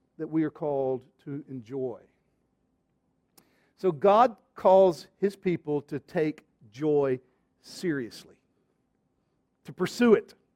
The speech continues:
by using the gifts He's provided for you with thanksgiving, remembering that He is the source of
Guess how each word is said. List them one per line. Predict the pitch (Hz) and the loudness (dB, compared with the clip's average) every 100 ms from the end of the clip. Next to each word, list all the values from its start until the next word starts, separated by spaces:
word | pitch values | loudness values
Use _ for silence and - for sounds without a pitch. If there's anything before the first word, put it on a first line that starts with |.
| _ _ _ | _ _ _
by | 135 | -6
using | 160 240 262 254 | 2 4 4 2
the | 240 | -2
gifts | 143 208 202 | 4 6 6
He's | 202 165 | 2 -6
provided | 175 165 165 165 156 | 0 2 2 0 -4
for | |
you | 160 160 156 | -4 0 0
with | 147 - | 0 -4
thanksgiving, | 143 120 - 185 160 127 - _ _ _ | -6 -6 0 2 2 -4 -12 _ _ _
remembering | 165 175 214 208 214 202 _ - | -4 2 2 4 0 -2 _ -6
that | 147 - | -6 -4
He | 214 220 220 220 | -2 0 0 -2
is | 170 139 | -6 -4
the | 165 | -6
source | - 175 165 160 - - _ | -4 0 2 0 -2 -18 _
of | 143 139 | -6 -6